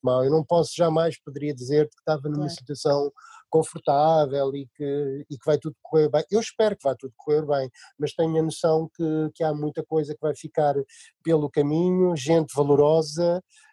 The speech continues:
Speaker 1: eh, gente que tem, que tem, que tem mérito e que não estava preparado, porque é impossível estar preparado,
Speaker 2: Ninguém
Speaker 1: porque
Speaker 2: estava,
Speaker 1: fala,
Speaker 2: pois.
Speaker 1: eh, pois, eh, porque fala sempre poupança e, mas tu sabes como é que é este meio, quer dizer, nós
Speaker 2: Yeah.
Speaker 1: estamos a falar de um meio, de um, de um meio altamente precário,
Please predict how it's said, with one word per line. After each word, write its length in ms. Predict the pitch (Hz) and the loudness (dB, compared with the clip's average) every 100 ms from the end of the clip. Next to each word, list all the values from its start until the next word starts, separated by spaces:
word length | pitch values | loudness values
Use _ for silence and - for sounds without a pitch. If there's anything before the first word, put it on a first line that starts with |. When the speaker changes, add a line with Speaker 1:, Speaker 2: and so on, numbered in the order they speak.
| - | -12
Speaker 1:
eh, 200 | 143 156 | -8 -8
gente 340 | 135 160 156 - | -2 -2 -4 -12
que 80 | - | -2
tem, 280 | 156 147 139 | 0 0 -2
que 100 | _ | _
tem, 260 | 160 156 151 | -4 -2 -6
que 100 | - | -6
tem 120 | 151 | -4
mérito 480 | 151 160 170 180 - | 0 0 -2 -6 -10
e 60 | 185 | -8
que 80 | |
não 100 | 190 | -4
estava 300 | 190 156 127 - | -2 -4 -6 -14
preparado, 480 | 110 131 127 147 | -12 -4 -2 -4
porque 180 | - - | -4 0
é 20 | |
impossível 520 | 175 127 - 170 127 117 | 0 0 -8 -6 -2 -4
estar 220 | - 117 | -4 -8
preparado, 460 | 117 107 131 131 | -8 -6 -2 -2
Speaker 2:
Ninguém 180 | 196 202 | -4 -6
Speaker 1:
porque 140 | 196 202 | -6 -6
Speaker 2:
estava, 340 | 185 185 185 | -8 -10 -4
Speaker 1:
fala, 200 | 160 156 | 0 0
Speaker 2:
pois. 180 | 156 151 | -2 -10
Speaker 1:
eh, 240 | - 156 147 | -10 -12 -8
pois, 220 | 240 185 | -12 -8
eh, 200 | 175 165 147 | -8 -6 -8
porque 160 | 160 - | -8 -4
fala 180 | 185 | -4
sempre 220 | 170 180 - | -2 -4 -4
poupança 600 | 165 - 175 180 - 160 | -8 0 2 2 -2 -2
e, 120 | 147 - - | -2 -10 -12
mas 100 | 175 | -12
tu 120 | - | -8
sabes 240 | - 196 - | 0 0 2
como 100 | 185 | 0
é 60 | |
que 100 | 165 | 2
é 80 | 180 | 0
este 180 | 156 - | 0 -2
meio, 320 | 175 190 151 | 2 4 2
quer 60 | 143 | 0
dizer, 140 | 139 | 0
nós 120 | 220 | 0
Speaker 2:
Yeah. 120 | 214 165 | -2 -4
Speaker 1:
estamos 60 | |
a 40 | 165 | 0
falar 200 | 175 160 | 0 0
de 60 | |
um 60 | 160 | 0
meio, 380 | 160 165 156 151 - - | 0 2 0 -2 -8 -10
de 100 | 143 | 2
um, 200 | 165 165 | 2 4
de 60 | 156 | 2
um 60 | |
meio 220 | 160 160 175 | 4 4 4
altamente 480 | 170 175 160 160 - | 2 0 -2 -2 -4
precário, 720 | 151 - 160 165 165 170 | -6 0 2 2 2 0